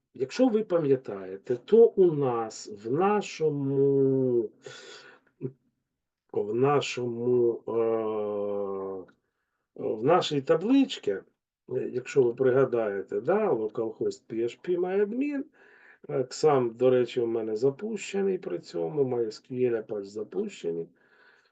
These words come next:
От, я відкрию P H P MyAdmin,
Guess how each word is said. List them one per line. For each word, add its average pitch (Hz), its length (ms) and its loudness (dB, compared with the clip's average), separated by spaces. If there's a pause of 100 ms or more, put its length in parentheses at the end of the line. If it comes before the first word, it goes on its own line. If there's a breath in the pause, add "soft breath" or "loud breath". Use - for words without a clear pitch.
(1080 soft breath)
От, 147 520 2
я 190 180 8
відкрию 139 480 4 (960)
P 127 180 2
H - 280 -2
P 113 140 -4
MyAdmin, 202 800 2